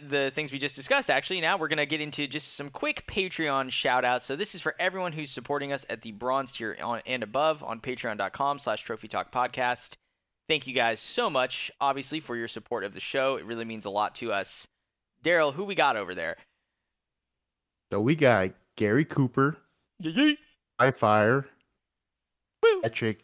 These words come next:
Speaker 2: Thibault, hopefully I pronounced that right, A K A Pat the Trophy Hunter,
Speaker 1: Yeah, yeah.
Speaker 2: Slugger, and Chaz Bilby. Thank you guys for your continued patronage.
Speaker 1: Indeed.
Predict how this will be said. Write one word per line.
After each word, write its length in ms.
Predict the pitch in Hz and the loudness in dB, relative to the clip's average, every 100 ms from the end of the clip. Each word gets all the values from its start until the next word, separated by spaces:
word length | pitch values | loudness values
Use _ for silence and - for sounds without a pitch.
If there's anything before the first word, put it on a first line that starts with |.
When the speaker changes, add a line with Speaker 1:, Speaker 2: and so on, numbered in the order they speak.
| _ _ | _ _
Speaker 2:
Thibault, 580 | - 101 120 160 190 - _ _ _ _ _ | 2 4 4 4 2 -4 _ _ _ _ _
hopefully 160 | - 120 | 0 2
I 40 | |
pronounced 380 | 110 110 117 120 | 4 2 4 4
that 120 | 127 120 | 2 4
right, 380 | 123 127 120 - _ _ | 6 4 2 -6 _ _
A 80 | 110 | -4
K 240 | - 107 | 0 2
A 40 | 107 | 2
Pat 260 | - 110 - | 2 2 2
the 60 | |
Trophy 320 | - 123 117 | 0 0 0
Hunter, 360 | 127 135 135 131 _ _ | 0 2 0 -2 _ _
Speaker 1:
Yeah, 100 | 110 | -8
yeah. 160 | 101 120 - _ _ _ | -4 -4 -6 _ _ _
Speaker 2:
Slugger, 680 | - 131 127 135 151 165 156 - _ _ _ _ _ _ _ | -4 4 6 6 4 2 0 -6 _ _ _ _ _ _ _
and 100 | 104 | -6
Chaz 440 | - 120 127 120 - | 0 4 6 6 0
Bilby. 580 | 90 120 110 95 90 90 _ _ _ _ _ _ _ - | 0 2 2 -2 -4 -8 _ _ _ _ _ _ _ -10
Thank 120 | 110 | -6
you 80 | 101 | 2
guys 380 | 113 110 107 | 4 4 2
for 160 | - 107 | 0 0
your 300 | 101 98 92 | 2 0 -2
continued 480 | - 101 - 107 104 | -4 -4 -2 0 2
patronage. 600 | 160 - 98 92 - - _ _ _ _ _ _ _ _ _ _ | 2 2 -2 -2 -4 -8 _ _ _ _ _ _ _ _ _ _
Speaker 1:
Indeed. 1080 | 135 160 190 180 _ 104 117 160 127 90 | -8 -8 -8 -12 _ _ -10 -8 -8 -10